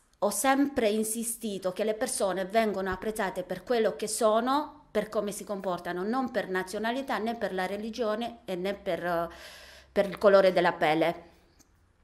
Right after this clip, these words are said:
Sostengo la Lega anche perché ci credo.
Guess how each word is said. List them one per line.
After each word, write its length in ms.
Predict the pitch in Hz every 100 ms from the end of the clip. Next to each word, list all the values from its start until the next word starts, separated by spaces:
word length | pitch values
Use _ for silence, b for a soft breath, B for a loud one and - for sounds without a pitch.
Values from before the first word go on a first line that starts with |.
| -
Sostengo 600 | - - 208 233 214 214
la 120 | 202 185
Lega 500 | 185 196 240 294 -
anche 300 | - - 190
perché 340 | 175 175 190
ci 140 | -
credo. 640 | 208 233 240 262 294 311